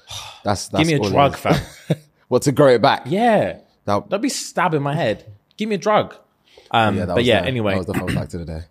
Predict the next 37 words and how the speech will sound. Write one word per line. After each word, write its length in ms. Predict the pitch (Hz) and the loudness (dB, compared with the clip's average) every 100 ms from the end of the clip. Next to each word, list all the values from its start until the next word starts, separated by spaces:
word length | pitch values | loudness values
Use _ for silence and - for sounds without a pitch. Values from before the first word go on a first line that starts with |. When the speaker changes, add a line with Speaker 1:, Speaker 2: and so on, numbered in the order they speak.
| - _ | -20 _
Speaker 1:
I've 280 | 113 123 123 | 0 0 2
got, 240 | 117 107 | 0 2
Speaker 2:
That's 0 | |
hilarious. 440 | 101 98 98 95 95 | 0 2 2 0 -2
Speaker 1:
um, 100 | - | -8
a 60 | 110 | -8
quick 220 | - - | -2 -2
movie 260 | 123 127 104 | 0 -2 0
recommendation. 600 | 98 - 92 90 90 - | -4 -4 -6 -6 -2 -2
Speaker 2:
Okay, 180 | 110 101 | 0 0
hit 140 | 101 | 0
me. 100 | 104 | -4
Speaker 1:
I 40 | 127 | -4
feel 240 | 220 240 | 0 0
like 180 | 240 - | 0 -4
you've 120 | 147 | -6
told 180 | 160 165 | -2 0
me 80 | 135 | 2
about 200 | 113 101 | 0 0
it 60 | |
before, 240 | 107 107 98 | -4 -4 -4
so 120 | 117 | -4
I'm 80 | 98 | -2
sorry 260 | 143 120 | 2 2
if 100 | 107 | 0
you 60 | 110 | -2
have. 280 | 104 90 - | 0 -2 -2
But 80 | 110 | -6
if 120 | 107 | -4
you 80 | 120 | -2
have, 200 | 135 98 | -2 -2
we 60 | |
can 80 | 92 | -8
talk 240 | - 110 - | -4 -4 -4
about 220 | 80 76 | -6 -6
it. 80 | 78 | -2
Speaker 2:
Okay. 240 | 127 123 | 0 0